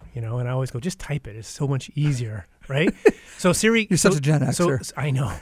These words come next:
Speaker 1: So, hey, <laughs> so, you know, it, so it picks up at "Hey Siri," I believe.
Speaker 2: Yeah.
Speaker 1: Um, and, um, anyhow, he was coming back from a hockey practice.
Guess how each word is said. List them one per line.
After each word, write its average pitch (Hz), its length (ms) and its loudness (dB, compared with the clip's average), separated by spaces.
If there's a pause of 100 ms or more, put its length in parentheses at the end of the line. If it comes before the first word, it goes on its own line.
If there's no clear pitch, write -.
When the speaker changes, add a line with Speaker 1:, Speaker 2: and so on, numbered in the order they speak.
Speaker 1:
So, 170 140 4
hey, 180 260 4 (160)
<laughs> - 140 -20
so, 160 280 2
you 175 100 0
know, 160 120 4
it, 165 200 -2
so 151 120 0
it 156 60 2
picks 202 220 0
up 196 160 0
at 143 60 0
"Hey 156 200 2
Siri," 175 360 0
I 175 80 2
believe. 175 520 -2 (240)
Speaker 2:
Yeah. 143 240 2
Speaker 1:
Um, 143 120 -2 (520)
and, 160 520 4
um, 147 260 2
anyhow, 185 300 6
he 151 80 0
was 143 80 -6
coming 202 200 -2
back 185 180 0
from 170 120 -2
a 147 40 -2
hockey 156 360 -6
practice. - 640 -14